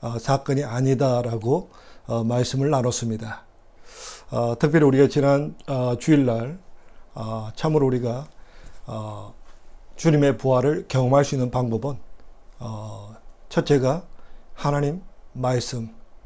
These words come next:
하나님 말씀을, 어, 배우고 또 열린 마음으로 그 말씀을 아멘으로 화답할 때 우리는 하나님을 알 수 있다라고 했습니다.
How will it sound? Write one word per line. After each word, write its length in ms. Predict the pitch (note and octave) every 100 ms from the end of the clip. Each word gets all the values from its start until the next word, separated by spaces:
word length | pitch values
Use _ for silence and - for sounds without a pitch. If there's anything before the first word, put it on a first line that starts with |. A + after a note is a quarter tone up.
| - - - -
하나님 360 | - D#3 D#3 C#3+
말씀을, 540 | B2 A#2+ - C3+ F3+ A3 - - - -
어, 220 | A2+ A2
배우고 600 | C#3 D3 C#3 A2 A#2+ F3 - - -
또 180 | D#3 B2
열린 300 | B2+ D3+ D#3
마음으로 500 | C3 C3 B2+ C#3 F#3+ - -
그 100 | C3
말씀을 640 | C3+ C3 B2+ B2+ C3 A3+ - - - -
아멘으로 580 | - B2 C#3 D3+ D3 C3
화답할 480 | A#2 E3+ D3 B2 A2
때 200 | A2+ G#2+ - - - -
우리는 400 | B2 A#2 C3+ F3+ - - - -
하나님을 560 | - C#3 C3+ B2 D3+ - -
알 260 | B2+ B2+
수 300 | B2 - C#3+
있다라고 640 | - C#3+ - B2+ B2 A#2 D3
했습니다. 460 | A#2 B2+ A2 G#2+